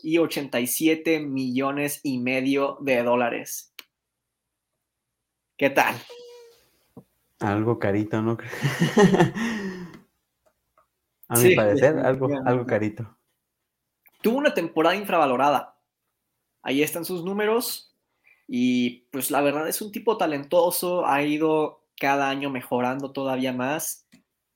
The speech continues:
Speaker 1: Sin embargo, sí me parece algo excesiva la cantidad.
Speaker 2: Sí. <laughs>
Speaker 1: Nos preguntan, ¿qué les parece si los Ravens hicieran un trade con Seattle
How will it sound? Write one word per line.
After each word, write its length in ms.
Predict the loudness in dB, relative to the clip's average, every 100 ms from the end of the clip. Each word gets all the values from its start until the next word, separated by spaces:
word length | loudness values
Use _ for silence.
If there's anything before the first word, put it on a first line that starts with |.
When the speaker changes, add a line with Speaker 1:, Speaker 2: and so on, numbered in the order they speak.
| _ _ _ _
Speaker 1:
Sin 320 | -12 -6 -6
embargo, 640 | -4 6 6 6 0 -2 -4 -16 _ _ _ _
sí 180 | -6 0
me 120 | 0
parece 920 | 2 2 2 0 0 0 0 -2 -16 _ _ _ _ _ _ _ _ _ -20 -20 _ -6
algo 260 | -2 0 0
excesiva 540 | 0 -2 0 2 2
la 100 | 0
cantidad. 560 | -4 -4 -2 0 -2 -10 _ _ _
Speaker 2:
Sí. 340 | -2 0 -2 -2
<laughs> 80 | 4
Speaker 1:
Nos 1500 | 6 6 0 -4 -14 -14 -14 -20 -20 -20 -20 _ _ _ -10
preguntan, 520 | -4 -2 -2 -4 -8 -2
¿qué 140 | 0
les 140 | 0
parece 320 | 2 2 2 -2
si 160 | -4
los 120 | -2
Ravens 220 | -2 -2 -4
hicieran 300 | -4 -4 -4
un 60 |
trade 180 | -4 -4
con 120 | -4
Seattle 340 | -2 0 0